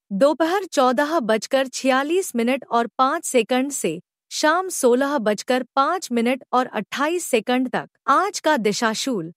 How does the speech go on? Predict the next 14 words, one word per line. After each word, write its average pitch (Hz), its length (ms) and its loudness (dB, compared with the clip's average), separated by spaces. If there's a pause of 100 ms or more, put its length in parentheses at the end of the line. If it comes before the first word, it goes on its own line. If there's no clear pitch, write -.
पश्चिम 330 440 2
दिशा 240 340 2
में 226 140 0
रहेगा। 170 420 -4 (120)
आज 330 320 0
का 277 200 2
तारा 226 420 2
बल 208 260 0 (300)
अश्विनी, 285 640 -2 (220)
भरणी, 233 460 0 (380)
कृत्तिका, 277 580 0 (260)
मृगशिरा, 220 580 0 (400)
पुनर्वसु, 294 680 0 (260)
आश्लेषा, 247 680 2